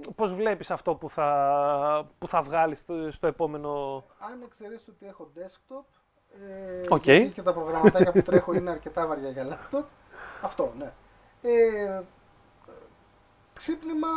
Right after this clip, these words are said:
Speaker 2: εφημερίδες, εντάξει, τώρα κυρίως διαδικτυακά βέβαια, δεν θα πάω στο περίπτωρο να αγοράσω εφημερίδες. Ε, ε, ε, διαδίκτυο, ε, θα δω,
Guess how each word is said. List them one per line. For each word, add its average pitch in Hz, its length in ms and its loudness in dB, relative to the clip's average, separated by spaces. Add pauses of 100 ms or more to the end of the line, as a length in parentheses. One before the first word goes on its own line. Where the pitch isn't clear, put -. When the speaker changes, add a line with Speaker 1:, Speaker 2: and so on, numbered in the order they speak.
(200)
Speaker 2:
εφημερίδες, 196 1120 -8
εντάξει, - 340 -4
τώρα 170 160 -2
κυρίως 160 360 -4
διαδικτυακά 139 580 -4
βέβαια, 123 220 -8
δεν 127 180 -10
θα - 40 -14
πάω 117 160 -8
στο - 140 -14
περίπτωρο 110 300 -16
να 107 60 -16
αγοράσω 107 300 -18
εφημερίδες. 220 500 -14 (920)
Ε, 220 600 -8
ε, 208 1500 -10
ε, 175 40 0
διαδίκτυο, 190 600 -4 (760)
ε, 208 40 -8 (760)
θα 208 220 -4
δω, 214 80 -10